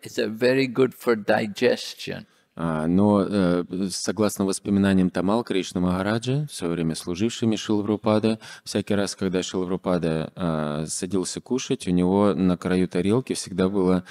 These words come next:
Speaker 2: зеленое чили, которое можно было чуть-чуть откусывать, и он, причем это комментировал, говорил, что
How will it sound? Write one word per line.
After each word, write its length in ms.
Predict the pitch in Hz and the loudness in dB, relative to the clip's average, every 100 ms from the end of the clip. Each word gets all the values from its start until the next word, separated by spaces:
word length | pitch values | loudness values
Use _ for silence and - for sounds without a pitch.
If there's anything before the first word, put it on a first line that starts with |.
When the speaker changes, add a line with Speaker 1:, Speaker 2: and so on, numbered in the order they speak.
| - - - | -16 -14 -4
Speaker 2:
зеленое 540 | 95 98 95 87 85 | -2 2 6 6 6
чили, 480 | 80 120 127 90 151 | 2 0 2 2 2
которое 440 | - 87 92 87 | -2 -4 -2 2
можно 280 | 90 87 90 | 2 2 0
было 220 | 85 85 | 2 0
чуть-чуть 380 | - - - 87 | 0 -6 -4 -4
откусывать, 760 | 82 - 123 - 87 92 - | -4 -2 -2 0 0 0 -2
и 160 | - 87 | -4 -2
он, 180 | 87 90 | 0 0
причем 380 | 90 85 87 87 | -2 -4 0 0
это 160 | 85 | -2
комментировал, 760 | - 92 90 - 123 123 87 110 | -2 2 2 4 2 4 2 2
говорил, 460 | 107 87 87 87 | 2 2 2 0
что 380 | 80 - 85 76 | -4 -6 -6 -6